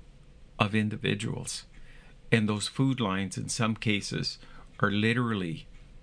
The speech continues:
over a day long, and not everybody gets food because at the end, though, especially those at the very end, uh, were not able to get any food.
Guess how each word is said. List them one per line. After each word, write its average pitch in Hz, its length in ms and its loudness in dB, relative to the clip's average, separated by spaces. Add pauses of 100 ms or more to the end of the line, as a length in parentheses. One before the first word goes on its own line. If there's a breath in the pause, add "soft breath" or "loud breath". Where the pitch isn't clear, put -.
(180)
over 98 340 4
a 95 80 0
day 98 240 0
long, 98 480 0 (1000 soft breath)
and 101 160 4
not 101 200 2
everybody 104 460 2
gets 98 260 0
food 135 400 2
because 104 380 0
at 101 160 -6
the 101 140 4
end, 92 280 2 (680)
though, 113 220 4
especially 110 760 2
those 101 260 2
at 95 120 -2
the 98 80 0
very 98 380 2
end, 101 280 2 (760 loud breath)
uh, 98 380 0 (260)
were 117 100 6
not 107 220 4
able 107 420 0 (720)
to 117 120 4
get 104 400 0 (1040)
any 104 300 4
food. 101 460 -2